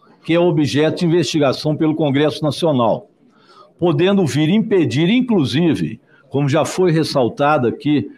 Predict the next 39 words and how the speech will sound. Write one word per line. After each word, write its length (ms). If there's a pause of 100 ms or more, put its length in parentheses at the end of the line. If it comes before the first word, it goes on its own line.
(300)
pelo 240
deputado 720
Rubem 400
Júnior, 460 (120)
o 120
compartilhamento 1120
de 80
informações 920
relevantes 1000 (360)
para 240
a 40
comissão 560
pelo 300
S 300
T 80
F. 460 (380)
Faço 340
aqui 180
um 120
parêntese 560
da 100
leitura 460
apenas 360
para 160
dizer 360
que 100
me 80
parece 480
óbvio. 480 (540)
É 100
difícil 580
que 80
o 100
S 240
T 80 (120)
F 220
remeta 580
para 220
cá 420